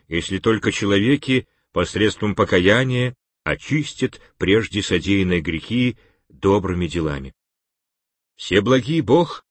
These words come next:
знает немощь вашего рода, крепость страстей,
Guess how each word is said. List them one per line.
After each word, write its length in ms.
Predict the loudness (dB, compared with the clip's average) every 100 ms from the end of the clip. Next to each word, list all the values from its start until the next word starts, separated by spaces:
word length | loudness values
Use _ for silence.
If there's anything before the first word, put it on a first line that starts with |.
| -8
знает 580 | -2 0 2 0 0
немощь 460 | 0 2 2 0 -4 -2
вашего 480 | 0 0 0 2
рода, 340 | 2 2 0 -6 _ _ 0
крепость 600 | 2 2 2 -2 -6 -12
страстей, 760 | -10 0 0 0 -2 0 0